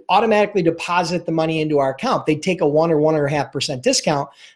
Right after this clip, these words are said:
but they'd pay us in seventy-two hours. And for us, that was worth it. So that was our form of factoring. So if we did, say we did a couple million dollars with the Department of Defense, which I think is what we were doing at one point. It wasn't a lot. Um, but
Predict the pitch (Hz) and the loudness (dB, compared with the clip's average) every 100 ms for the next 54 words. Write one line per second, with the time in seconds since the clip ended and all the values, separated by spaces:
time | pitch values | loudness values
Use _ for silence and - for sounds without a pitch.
0 | - 185 196 175 - 233 214 185 160 208 | 0 4 4 2 4 6 4 0 -2 -2
1 | 175 165 - 160 170 226 143 139 - 233 | 0 -2 -2 -2 0 2 0 -2 -6 -4
2 | 277 - 214 180 170 311 - 110 - _ | -2 0 0 2 2 2 0 -10 -16 _
3 | _ _ - 190 277 247 185 202 202 - | _ _ -2 2 4 2 2 0 0 0
4 | 190 165 147 - 208 196 139 131 165 147 | 0 0 -4 -2 -2 -2 -8 -6 -4 -2
5 | 185 254 220 185 143 - _ _ _ - | -4 0 2 2 -2 -16 _ _ _ 2
6 | 208 196 175 170 - 208 196 185 180 151 | 2 4 4 2 2 -2 0 0 -2 -2
7 | 156 170 180 143 139 135 135 156 160 143 | -2 0 -2 -2 -6 -10 -8 -4 -4 -6
8 | 131 214 185 - 151 156 151 220 151 131 | -8 -4 -4 -4 -8 -8 -8 -10 -8 -8
9 | 135 131 127 127 139 127 120 110 113 120 | -8 -10 -12 -12 -10 -10 -14 -18 -20 -20
10 | 123 147 139 123 127 131 113 123 _ _ | -10 -8 -6 -6 -4 -4 -4 -8 _ _
11 | _ _ 143 139 139 135 - _ _ _ | _ _ -2 -2 0 -4 -12 _ _ _
12 | 147 185 175 - | 0 4 4 0